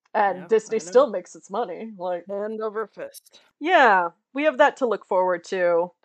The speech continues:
Speaker 1: I am genuinely interested in the news to come. Because I think the cast, with the exception of Chris Pratt, and again, like, he's, he's a good voice actor. I just,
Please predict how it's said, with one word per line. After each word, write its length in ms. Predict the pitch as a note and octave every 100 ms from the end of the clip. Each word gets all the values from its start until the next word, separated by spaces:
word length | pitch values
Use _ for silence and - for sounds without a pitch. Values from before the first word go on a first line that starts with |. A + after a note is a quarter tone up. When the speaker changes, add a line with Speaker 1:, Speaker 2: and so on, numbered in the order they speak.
| -
Speaker 1:
I 100 | G#3+
am 600 | A3 A3 G#3+ G#3+ G#3+ G#3 _ _
genuinely 1040 | - A3 A3 A3+ A3 A3 G#3+ G#3+ G#3+ G3+ _ _ -
interested 880 | C4+ C#4+ - C4 - - F3+ F3 _ _ _
in 160 | G3+ G3
the 80 | G3
news 280 | G3 F#3 -
to 100 | -
come. 240 | - D3+ - _ _ _ _ _ _ _ _
Because 240 | F#3+ G#3
I 80 | G#3+
think 340 | G#3 D#4+ E4 -
the 100 | B3+
cast, 480 | - G#3 F3+ F3 -
with 120 | F#3+
the 60 | F3+
exception 420 | E3 F#3 F3+ E3
of 80 | D#3+
Chris 280 | - D#3 -
Pratt, 300 | - D3+ - _ _ _ _ F#4
and 180 | G#4 G4
again, 240 | C4 G#3+
like, 180 | C4 B3
he's, 260 | D#4+ C#4 D4
he's 180 | C#4+ E4
a 60 | C#4+
good 260 | A3+ F3
voice 260 | - D#3 -
actor. 300 | D3+ - -
I 100 | F#3+
just, 260 | F#3+ F3